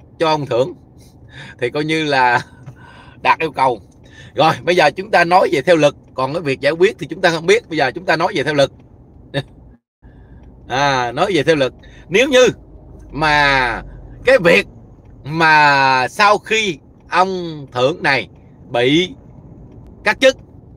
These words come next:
sau đó cơ quan chức năng vào điều tra, nếu như phát hiện khởi tố thì ông này không có một cái chính sách nào.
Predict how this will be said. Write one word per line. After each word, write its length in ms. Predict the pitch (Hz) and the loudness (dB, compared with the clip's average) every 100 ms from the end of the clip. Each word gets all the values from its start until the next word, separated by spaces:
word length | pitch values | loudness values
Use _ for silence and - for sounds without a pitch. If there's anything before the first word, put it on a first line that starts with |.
| - | -20
sau 260 | - 208 185 | -4 2 2
đó 220 | 180 220 - | 4 2 2
cơ 160 | 196 190 | 4 4
quan 240 | 180 175 | 4 2
chức 180 | 160 214 | 0 -6
năng 240 | 170 165 | -4 -2
vào 160 | 139 131 | -2 -2
điều 120 | 123 | -2
tra, 320 | 113 165 165 - - - - | -2 2 2 -2 -16 -20 -4
nếu 260 | 160 214 254 | 2 2 2
như 180 | 202 175 | 2 2
phát 240 | 226 - | 0 -4
hiện 200 | 135 131 | -6 -4
khởi 180 | 131 139 | -4 0
tố 320 | 185 220 262 | 2 2 0
thì 80 | 131 | -4
ông 200 | 131 156 | -4 -4
này 180 | 147 127 - | -4 -8 -2
không 280 | 180 170 139 | -2 -2 0
có 240 | 180 208 190 | 0 0 -2
một 240 | 131 - | -6 -4
cái 100 | 170 | -6
chính 160 | 190 185 | -6 -6
sách 140 | 196 | -2
nào. 160 | 156 | -2